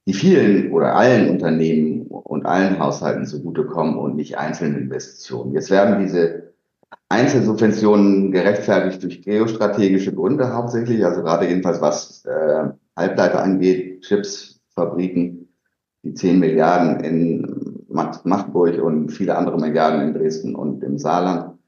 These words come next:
Ähm, und, äh, es ist einfach nicht wirklich eine gute Begründung. Äh, einfach deshalb, weil die Unabhängigkeit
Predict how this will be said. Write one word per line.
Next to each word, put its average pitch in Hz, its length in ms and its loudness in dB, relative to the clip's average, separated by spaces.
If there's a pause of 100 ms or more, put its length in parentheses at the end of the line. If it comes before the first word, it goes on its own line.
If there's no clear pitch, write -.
(520)
Ähm, 87 680 2
und, 87 500 0
äh, 78 720 0
es 98 120 -4
ist 95 140 -2
einfach 95 560 0
nicht 98 720 0
wirklich 98 680 0 (1080)
eine 95 340 2
gute 101 200 0
Begründung. 87 640 -4 (180)
Äh, 78 100 -10
einfach 76 500 -2
deshalb, 85 420 0
weil 80 400 2
die 80 200 -4
Unabhängigkeit 85 1000 -2